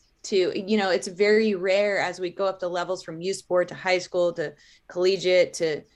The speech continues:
to professional, that you perform in a game or an, in a match,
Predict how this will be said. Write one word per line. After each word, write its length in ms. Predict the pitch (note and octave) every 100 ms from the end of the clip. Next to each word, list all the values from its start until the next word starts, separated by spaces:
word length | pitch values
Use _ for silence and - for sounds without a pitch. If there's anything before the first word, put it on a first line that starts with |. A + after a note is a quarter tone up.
| _
to 100 | -
professional, 840 | E3 D#3+ - E3+ - F3+ E3 E3+ - _ _
that 560 | F3 F3+ F3 E3+ E3 - _ _ _ _ -
you 280 | F3 F3+ G#3
perform 640 | G#3 F3 - G3+ G#3 G#3
in 80 | F#3
a 100 | E3+
game 480 | E3 F3 F3 F3+ F3+
or 140 | E3
an, 160 | D#3+ D#3+
in 240 | - F3+
a 80 | D#3+
match, 640 | E3 F#3 E3 D#3 - -